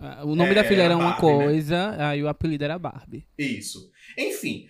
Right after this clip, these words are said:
Speaker 2: mas originalmente a boneca Barbie foi criada para as meninas, para as garotas.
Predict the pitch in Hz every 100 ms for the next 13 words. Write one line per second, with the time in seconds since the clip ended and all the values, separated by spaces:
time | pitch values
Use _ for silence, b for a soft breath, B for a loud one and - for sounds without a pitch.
0 | B 196 226 285 294 240 269 285 269 156
1 | 156 - - 143 135 127 123 175 175 127
2 | 127 156 - 151 175 160 135 165 190 190
3 | 135 131 127 135 113 110 - - 120 117
4 | 117 117 120 117 113 101 - - - -
5 | -